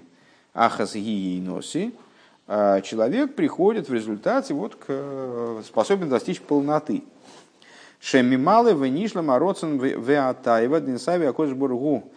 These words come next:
э, лиги слой сборов дира бесахтойним, э, в результате чего выполняется воля и вожделение, э, которым Святой Благословен Он, э, страстно хочет об-, обрести себе,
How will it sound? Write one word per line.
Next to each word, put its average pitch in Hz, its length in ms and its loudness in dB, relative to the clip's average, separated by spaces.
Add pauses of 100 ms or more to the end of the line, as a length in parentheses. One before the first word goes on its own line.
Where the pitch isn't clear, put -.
(320)
э, 110 240 4
лиги 139 220 2
слой 127 200 -2
сборов 117 340 0
дира 135 220 0
бесахтойним, 113 880 -4 (140)
э, 104 420 0 (640)
в 110 240 -4
результате 131 600 4
чего 107 500 -2 (640)
выполняется 117 920 2
воля 104 440 2
и 90 120 -4
вожделение, 104 800 -2 (580)
э, 92 200 -4
которым 110 580 0
Святой 104 320 -4
Благословен 104 540 0
Он, 107 260 0 (340)
э, - 520 -10
страстно 110 460 2
хочет - 420 -6 (340)
об-, 95 360 -6
обрести 113 480 0
себе, 98 440 -2